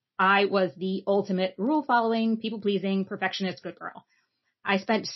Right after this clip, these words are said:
so much time focused on all of those other things for other people that I didn't have any passions of my own. So at seventeen, I had no idea what I wanted to go to college for. But I was good at math, so my dad suggested engineering, which is what I went to school for.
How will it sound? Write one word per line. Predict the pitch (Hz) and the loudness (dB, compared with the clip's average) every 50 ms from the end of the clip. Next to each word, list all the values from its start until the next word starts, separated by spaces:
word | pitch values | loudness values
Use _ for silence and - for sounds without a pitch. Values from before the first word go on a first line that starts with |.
| - - | -6 0
so | 214 220 240 | 2 4 4
much | 254 269 254 - | 4 4 2 0
time | - 240 233 220 220 | 0 0 0 0 0
focused | 220 214 220 196 - | 0 -2 -2 -2 0
on | 196 185 185 | 0 0 0
all | - 190 190 202 | 2 0 0 0
of | 214 190 | 0 0
those | 226 208 196 196 | 0 0 0 0
other | 185 190 202 196 | -2 -2 -2 -2
things | - 196 202 196 196 | 0 0 0 0 -2
for | - - 190 | -4 -6 -4
other | 190 196 185 | -4 -4 -4
people | - - 202 202 196 185 190 180 175 | -4 -6 -6 -2 0 0 0 0 0
that | 180 196 | 0 0
I | 202 | 0
didn't | 202 220 202 | 0 0 -2
have | 196 - - 196 214 220 208 | -4 -2 0 0 2 2 2
any | 196 185 175 | 0 -2 -2
passions | - 165 160 - - 180 160 - | -4 -6 -6 -6 -8 -10 -12 -10
of | 165 | -10
my | 170 165 170 | -10 -10 -8
own. | 165 160 170 175 180 175 - _ _ _ _ _ _ _ _ _ _ _ - | -10 -10 -10 -8 -10 -10 -12 _ _ _ _ _ _ _ _ _ _ _ 0
So | - 214 | 4 4
at | 214 - - | 4 4 2
seventeen, | - 220 247 247 233 233 240 226 | 2 2 4 4 2 2 2 2
I | 208 | 4
had | 214 226 190 | 4 4 4
no | 196 196 208 226 | 4 4 6 6
idea | 220 202 196 190 190 208 202 | 4 4 4 2 2 4 4
what | 180 180 180 | 4 4 2
I | 180 185 | 2 2
wanted | 180 190 185 185 | 2 0 -2 -2
to | 170 | -2
go | 180 175 | -4 -4
to | 160 | -4
college | - - 208 226 233 - - | -6 -6 -6 -6 -6 -6 -8
for. | - 180 185 180 165 185 - - _ _ _ _ _ _ _ _ _ - | -10 -14 -12 -10 -10 -12 -12 -14 _ _ _ _ _ _ _ _ _ -4
But | 190 | -2
I | 208 | 0
was | 190 170 | 0 2
good | 151 214 214 | 2 2 2
at | 247 - | 4 2
math, | 190 175 185 190 185 | 2 2 2 0 0
so | - - | -2 -4
my | 185 175 175 | -4 -2 -2
dad | 185 175 - - | -2 -2 -2 -4
suggested | - - 190 180 - 185 - | -6 -6 -6 -6 -6 -6 -8
engineering, | 175 180 143 165 180 190 180 165 165 170 185 180 160 _ _ _ - | -8 -8 -8 -6 -6 -6 -6 -6 -8 -10 -12 -12 -14 _ _ _ -4
which | 196 226 226 - | -4 -2 0 0
is | 254 220 214 | -2 -2 0
what | 185 190 208 | 2 2 4
I | 233 | 4
went | 233 269 302 285 - | 2 2 0 -2 -4
to | - | -10
school | - - 165 - - | -10 -10 -10 -10 -10
for. | - 180 - - 190 | -10 -10 -10 -10 -10